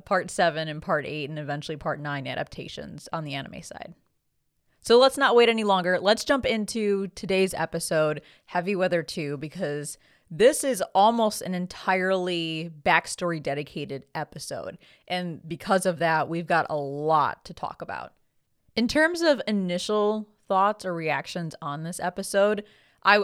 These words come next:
I normally don't enjoy a very lengthy backstory, but this wasn't just Weather Report's backstory. It was also Pucci's backstory, so it made sense to give it more time to really flush out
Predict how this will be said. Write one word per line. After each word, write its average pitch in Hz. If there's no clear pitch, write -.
I 214
normally 220
don't 180
enjoy 220
a 175
very 160
lengthy 151
backstory, 175
but 202
this 277
wasn't 220
just 180
Weather 151
Report's 135
backstory. 151
It 175
was 180
also 180
Pucci's 160
backstory, 180
so 208
it 190
made 202
sense 180
to 190
give 165
it 156
more 156
time 151
to 165
really 151
flush 143
out 156